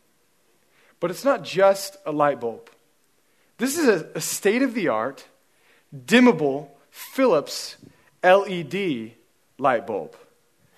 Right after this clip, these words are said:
Uh, these are the ones that we have on our stage that dim like this, so you're not having to blink when you're looking up at me.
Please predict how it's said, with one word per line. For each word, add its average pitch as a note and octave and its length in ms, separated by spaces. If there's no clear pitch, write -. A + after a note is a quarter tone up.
Uh, D3 140
these G3 220
are A3+ 40
the G3 80
ones G3 260
that F#3+ 100
we F3 120
have F#3 200
on F3+ 100
our C#3 120
stage D#3+ 500
that B2 220
dim E3+ 240
like A#2+ 220
this, A#2+ 240
so D3 100
you're C#3 160
not C#3+ 140
having D3 200
to B2+ 60
blink C#3 360
when C3 120
you're C3 100
looking C3 200
up B2 140
at A#2+ 80
me. B2 240